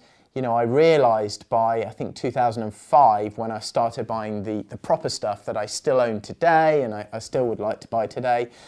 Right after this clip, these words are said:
um, you know, little terraced houses locally. I think I was buying them for seventy-five, seventy-seven thousand, renting for four fifty a month. Those houses are now worth about one sixty, one seventy,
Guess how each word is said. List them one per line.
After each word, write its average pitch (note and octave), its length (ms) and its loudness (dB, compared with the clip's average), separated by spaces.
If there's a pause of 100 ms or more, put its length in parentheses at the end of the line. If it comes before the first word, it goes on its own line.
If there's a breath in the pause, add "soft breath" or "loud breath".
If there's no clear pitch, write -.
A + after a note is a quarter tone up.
(240 loud breath)
um, A#2 580 0
you B2+ 120 -4
know, A#2 80 -2
little C3+ 260 0
terraced A#2 440 -4
houses D#3 720 2 (240 soft breath)
locally. C#3 640 2
I A#2 40 -16
think A#2 220 -12
I A2+ 40 -4
was G#2+ 100 -6
buying A2 300 -4
them G#2 120 -6
for A2+ 140 -14
seventy-five, C3+ 1300 -6
seventy-seven C3 640 -4
thousand, C3 600 -4 (320 soft breath)
renting D3+ 500 2
for C3+ 100 -8
four C3 300 -2
fifty B2+ 340 -6
a A#2 60 -2
month. C#3+ 340 -4 (420 soft breath)
Those F#3 220 2
houses C3 340 -2
are B2+ 60 -4
now C3 220 2
worth B2+ 260 0 (100)
about A#2 220 -2
one A2+ 180 -6
sixty, - 460 -2
one A#2 220 -2
seventy, C#3+ 680 -2